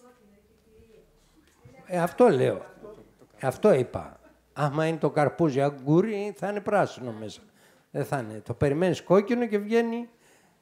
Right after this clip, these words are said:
ε, άσπρο ή πρασινό άσπρο. Λοιπόν, θεωρείται λογικό σήμερα αυτό.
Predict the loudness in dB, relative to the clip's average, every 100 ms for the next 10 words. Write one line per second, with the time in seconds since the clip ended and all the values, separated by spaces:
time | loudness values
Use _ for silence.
0 | _ _ -10 -8 -8 -4 2 2 0 -12
1 | -14 -14 -18 -20 -20 _ -8 -6 -2 -4
2 | -2 -6 -4 -6 -8 -14 -20 _ _ _
3 | _ _ _ _ -10 -6 2 2 2 -4
4 | -14 _ _ _ _ _ _ _ _ _
5 | _ _ _ _ _ _ _ -12 -2 2
6 | 2 0 -2 -2 -2 -4 -4 -6 -2 -4
7 | -4 -12 -12 -16 -18 -20 -20